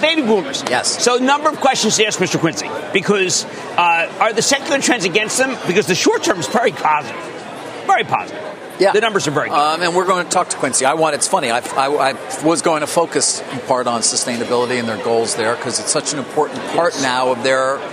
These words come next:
Speaker 2: delivering for their changing investor base.
Speaker 1: Right.
Speaker 2: And it goes to this theme that I've been trying to emphasize, which of course is about E S G, uh,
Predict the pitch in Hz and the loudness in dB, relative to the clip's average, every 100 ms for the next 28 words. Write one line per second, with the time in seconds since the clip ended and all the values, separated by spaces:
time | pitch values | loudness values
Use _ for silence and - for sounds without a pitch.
0 | - - - - - - 143 139 151 156 | -10 -12 -14 -16 -16 -4 0 2 2 0
1 | 160 - 151 139 139 - 143 139 147 147 | 0 0 0 2 0 -2 -2 -2 -2 0
2 | 143 151 - 135 113 - - 127 123 - | 0 0 0 -4 -2 -2 -2 -2 -4 0
3 | 131 127 147 123 - - 143 139 120 127 | 0 0 -2 0 -2 -2 -2 0 0 0
4 | 139 123 - 120 117 120 - 117 135 131 | 0 -2 -2 -2 -2 -4 -4 -2 0 0
5 | 131 120 139 120 127 117 139 135 151 131 | -2 -4 -6 0 0 2 0 0 0 0
6 | 127 123 120 - 123 123 | 0 -2 -2 -2 -4 -4